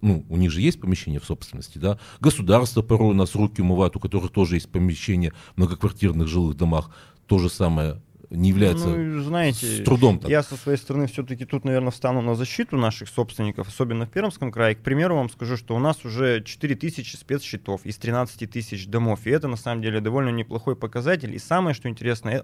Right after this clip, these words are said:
Speaker 2: он растёт. То есть всё большее количество собственников, э, с-,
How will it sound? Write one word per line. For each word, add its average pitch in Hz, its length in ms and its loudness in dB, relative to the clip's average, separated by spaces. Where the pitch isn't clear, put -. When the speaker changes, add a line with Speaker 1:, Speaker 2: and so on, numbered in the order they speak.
Speaker 2:
он 160 300 -2
растёт. 110 720 -2
То 131 120 2
есть 131 180 -2
всё - 220 0
большее 127 440 2
количество 123 440 -4
собственников, 160 720 -4
э, - 100 -12
с-, - 140 -16